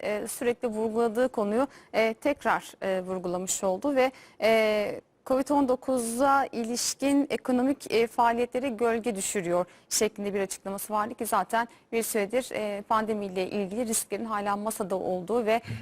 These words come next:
e, özellikle de varyantların tekrar gündeme gelebileceği, tekrar ekonomik aktiviteleri bozabile-, bozabileceği şekilde yorumları vardı. Son açıklanan enflasyon rakamlarının ardından, bu yavaşlamanın ardından,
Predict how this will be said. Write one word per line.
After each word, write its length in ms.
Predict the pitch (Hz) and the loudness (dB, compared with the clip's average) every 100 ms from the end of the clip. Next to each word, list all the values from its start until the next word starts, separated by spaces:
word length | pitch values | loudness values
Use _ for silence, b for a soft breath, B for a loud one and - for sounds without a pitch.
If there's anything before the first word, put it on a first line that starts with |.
| - | -2
e, 340 | 208 202 202 196 - | 2 2 0 -2 -4
özellikle 420 | 202 226 254 254 | 0 0 2 0
de 180 | 240 226 | 0 4
varyantların 760 | 226 226 220 214 208 208 262 B B | 2 4 0 0 -2 0 0 B B
tekrar 400 | - 302 277 247 | -2 0 4 2
gündeme 400 | 220 220 214 208 | 2 -2 -2 -4
gelebileceği, 760 | 202 196 196 185 190 175 196 247 | -2 -2 -2 -2 -4 -2 -2 0
tekrar 300 | - 302 262 | -2 0 2
ekonomik 360 | 254 247 240 240 | 2 2 0 2
aktiviteleri 580 | 226 - 208 226 247 | 0 -2 -6 -4 -2
bozabile-, 440 | 233 220 226 220 226 | 0 2 0 -2 -6
bozabileceği 680 | - 214 226 220 233 202 247 | 0 2 2 2 2 2 2
şekilde 400 | - 226 - 202 | 2 0 -2 0
yorumları 480 | 262 214 214 208 226 | 2 2 0 2 4
vardı. 300 | 202 170 190 302 B B B | 4 4 0 -4 B B B
Son 240 | - 339 330 | 2 6 8
açıklanan 440 | 339 - 330 330 | 6 2 6 6
enflasyon 540 | 302 - 277 285 302 | 6 4 2 4 2
rakamlarının 540 | 277 269 269 262 262 269 | 2 2 2 4 4 4
ardından, 560 | 240 220 214 208 214 | 4 2 2 2 2
bu 40 | 240 | 0
yavaşlamanın 680 | 247 240 247 - 247 247 | 2 4 2 0 0 2
ardından, 600 | 240 214 208 208 202 254 | 2 2 0 -2 2 2